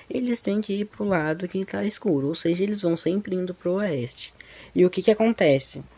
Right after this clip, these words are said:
Eles têm que ir pro oeste, só que a gasolina do avião não dura pra sempre, né? De tempos em tempos, eles têm que descer em algum lugar pra conseguir abastecer, né?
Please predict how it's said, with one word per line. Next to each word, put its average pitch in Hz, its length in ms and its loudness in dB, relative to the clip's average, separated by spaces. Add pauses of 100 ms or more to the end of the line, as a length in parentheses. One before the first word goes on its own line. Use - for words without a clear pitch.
(440)
Eles 196 220 4
têm 160 100 4
que 156 80 -2
ir - 40 -12
pro 170 160 0
oeste, 165 420 6
só 202 160 0
que 196 120 -2
a 165 140 2 (220)
gasolina 143 520 0
do 143 120 0
avião 156 240 2
não 151 120 0
dura 139 220 -2
pra - 180 -6
sempre, 175 400 0
né? 139 220 0 (240)
De 160 100 0
tempos 175 360 2
em 202 120 2
tempos, 143 400 -2
eles 156 280 0
têm 147 180 0
que 151 120 -6
descer 147 400 2
em 139 180 4
algum 151 260 2
lugar 143 480 2 (340)
pra 170 200 4
conseguir 180 760 0
abastecer, 180 800 2
né? 135 180 0